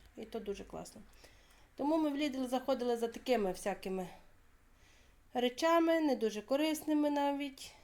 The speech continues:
навіть хорошими речами, залежить, хто як на то подивиться. Фруктів ми багато не купляємо, помідорів ми не купляємо, бо таке все ми купляємо на базарі.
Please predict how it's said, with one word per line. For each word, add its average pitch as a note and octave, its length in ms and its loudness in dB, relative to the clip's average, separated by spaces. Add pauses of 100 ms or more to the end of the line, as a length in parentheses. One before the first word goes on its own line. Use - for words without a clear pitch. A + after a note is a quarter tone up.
навіть G#3 400 -2
хорошими D4 600 0
речами, C#4+ 520 -2
залежить, G3+ 420 -2 (340)
хто A#3 300 -2
як G#3+ 260 -2
на F#3+ 80 -2
то F#3 120 -6
подивиться. E4+ 720 -2 (960)
Фруктів D4 520 -2
ми B3+ 100 2
багато A#3 460 -2
не G3+ 120 0
купляємо, C4 520 0
помідорів G#3+ 560 -4
ми F#3+ 140 -2
не F#3+ 120 -4
купляємо, C#4 440 2
бо A#3 100 0
таке A#3+ 280 -2
все D4 320 0
ми C4+ 140 0
купляємо G#3+ 440 -2
на G#3+ 180 2
базарі. A3 840 -2